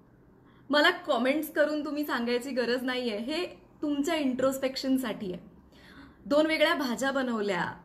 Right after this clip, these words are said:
किंवा कुठेतरी काहीतरी चित्र काढली, photography केली, याला काही value नाही आहे. तुम्ही काय ॲड केलं स्वतःला? professionally तुम्ही स्वतःला कुठे upgrade केलं?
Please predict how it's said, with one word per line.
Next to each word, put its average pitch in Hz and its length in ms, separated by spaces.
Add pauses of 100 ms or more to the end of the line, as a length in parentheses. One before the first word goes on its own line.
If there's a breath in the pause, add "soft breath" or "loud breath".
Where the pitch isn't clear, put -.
(320 loud breath)
किंवा 269 220
कुठेतरी 269 500
काहीतरी 269 320
चित्र 277 380
काढली, 202 440
photography 262 580
केली, 196 500 (560)
याला 262 220
काही 381 180
value 269 320
नाही 339 220
आहे. 208 180 (960 soft breath)
तुम्ही 427 200
काय 349 320 (220)
ॲड 330 260
केलं 359 340
स्वतःला? 190 440 (640)
professionally 254 1000 (260 loud breath)
तुम्ही 339 200
स्वतःला 320 440
कुठे 311 340
upgrade 269 520
केलं? 175 200